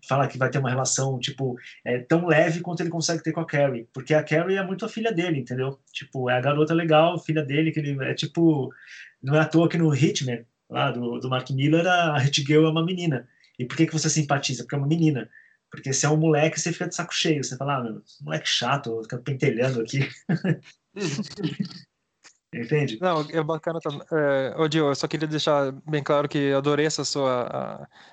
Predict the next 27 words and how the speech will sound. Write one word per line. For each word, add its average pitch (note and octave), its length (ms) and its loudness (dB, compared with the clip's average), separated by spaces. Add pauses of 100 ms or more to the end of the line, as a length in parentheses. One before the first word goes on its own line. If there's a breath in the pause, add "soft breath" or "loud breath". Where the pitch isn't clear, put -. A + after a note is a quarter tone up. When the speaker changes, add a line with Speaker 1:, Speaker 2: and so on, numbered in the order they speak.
Speaker 2:
é, C3 100 -4
você B2 160 -6
ter C3+ 60 -2
falado C#3 320 2
a - 20 0
respeito C3+ 360 -2
da, C3+ 200 2
da C3+ 120 2
série C#3+ 200 -2
de C#3 80 -6
sessenta C#3+ 280 -2
e C3+ 40 2
seis. C#3+ 360 2
Eu D#3 80 -2
queria, D#3 240 0 (320)
é, B2+ 300 4 (380)
já C#3+ 240 2
falar C3+ 360 4
que, D3+ 320 0 (320 loud breath)
para - 100 2
nossos D3 260 2
ouvintes, C#3+ 440 0
é, C#3 300 2
escutem E3+ 420 0
Feira D#3+ 180 2
da E3 100 2
Fruta. C3+ 400 -2